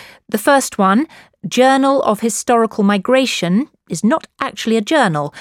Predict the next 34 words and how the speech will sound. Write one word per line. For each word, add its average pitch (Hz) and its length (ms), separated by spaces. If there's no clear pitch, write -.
but 247 100
a 240 40
collection 277 600
of 233 80
articles 208 600
on 180 140
a 220 60
website. 208 680
Anyway, 165 420
you 370 100
might 202 180
like 185 220
to 170 80
take 175 260
a 175 40
look 165 200
at - 80
it - 280
because 196 280
it 175 120
has 175 220
several 233 500
articles 165 680
on 180 140
the 190 80
importance 202 640
of 202 100
recording 196 560
census - 480
data 170 380
from 262 160
a 262 60
historical 214 760
research - 560